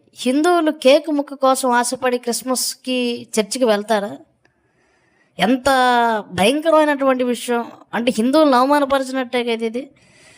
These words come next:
కేక్ ముక్క కోసం చర్చిలకి వెళ్తారా? ఇంతకుముందు కూడా చాలామంది సోషల్ మీడియాలో పోస్ట్ పెట్టారు, కేక్ ముక్కకు ఆశపడి క్రిస్మస్ ఎక్కడ, ఎక్కడైనా జరుగుతుంటే దాని దగ్గరికి వెళ్తారంట హిందువులు. తప్పు కదా ఇది.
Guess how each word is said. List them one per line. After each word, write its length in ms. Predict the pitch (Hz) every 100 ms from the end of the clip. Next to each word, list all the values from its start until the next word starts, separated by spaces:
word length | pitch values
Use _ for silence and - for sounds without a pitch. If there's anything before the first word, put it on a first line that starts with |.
| _ _ -
కేక్ 420 | 208 294 294 302
ముక్క 240 | 294 294
కోసం 560 | 247 233 208 - 220 269
చర్చిలకి 600 | 277 233 233 277 262 240
వెళ్తారా? 500 | 196 175 180 170 165
ఇంతకుముందు 580 | 180 214 277 285 285 285
కూడా 140 | 269 -
చాలామంది 420 | 233 262 269 269
సోషల్ 360 | 247 247 240 247
మీడియాలో 280 | 240 226 220
పోస్ట్ 360 | 190 196 196
పెట్టారు, 240 | 180 175 160
కేక్ 300 | 226 254 269
ముక్కకు 460 | 269 254 254 247
ఆశపడి 640 | 220 220 - 233 240 220 - - - - _
క్రిస్మస్ 460 | 233 240 269 254 247 233 226 220 214 208 202 - - -
ఎక్కడ, 220 | 202 233
ఎక్కడైనా 400 | 226 220 226 214
జరుగుతుంటే 380 | 220 233 247 240
దాని 300 | 202 196 190
దగ్గరికి 240 | 220 208
వెళ్తారంట 440 | 196 196 180 156
హిందువులు. 500 | 147 170 175 156 - - - _ -
తప్పు 160 | 185 -
కదా 200 | 294 277
ఇది. 220 | 269 302